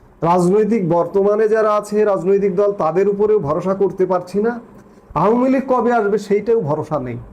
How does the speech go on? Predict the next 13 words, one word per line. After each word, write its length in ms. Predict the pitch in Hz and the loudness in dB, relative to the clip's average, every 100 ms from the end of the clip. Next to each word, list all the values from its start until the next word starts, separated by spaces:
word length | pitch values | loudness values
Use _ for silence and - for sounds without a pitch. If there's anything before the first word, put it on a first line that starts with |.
| - - - - _ _ _ - | -20 -20 -20 -20 _ _ _ -12
সেগুলোর 480 | - 214 233 254 254 | -2 0 2 2 2
অপেক্ষা 460 | 208 220 - 214 | 2 -2 -4 -4
করলে 300 | 214 185 190 | -2 0 2
আর 260 | 202 156 165 | 2 0 -2
হবে 280 | 139 143 139 | -4 -4 -4
না। 180 | 123 117 - - - - - _ 135 | -6 -10 -16 -20 -20 -20 -20 _ -2
বাংলাদেশকে 880 | 175 202 208 208 220 - 240 240 | 0 2 2 0 -2 -2 -2 0
বাঁচাতে 500 | 220 190 185 202 202 | 0 -2 -2 -2 0
হবে। 240 | 196 208 226 | 0 0 0
একটা 400 | 190 160 - 196 | 0 -4 -2 -2
বছর 280 | 196 208 175 | -2 -2 0
হয়ে 240 | 170 180 | 2 2
গেছে, 400 | 190 185 220 | 0 -2 -2